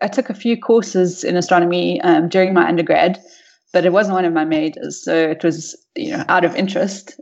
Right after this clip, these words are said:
Um, I was concentrating on maths and physics at that point.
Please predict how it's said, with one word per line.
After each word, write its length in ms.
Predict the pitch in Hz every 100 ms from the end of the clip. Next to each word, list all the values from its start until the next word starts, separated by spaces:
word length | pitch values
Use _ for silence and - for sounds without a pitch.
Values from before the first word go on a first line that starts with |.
| -
Um, 600 | 170 156 156 160 160 156 - _
I 120 | 175
was 200 | 165 160
concentrating 640 | - 196 185 190 175 156
on 120 | 151 156
maths 340 | 156 156 -
and 140 | 151
physics 360 | - 156 - -
at 100 | -
that 180 | 170 -
point. 340 | - 185 190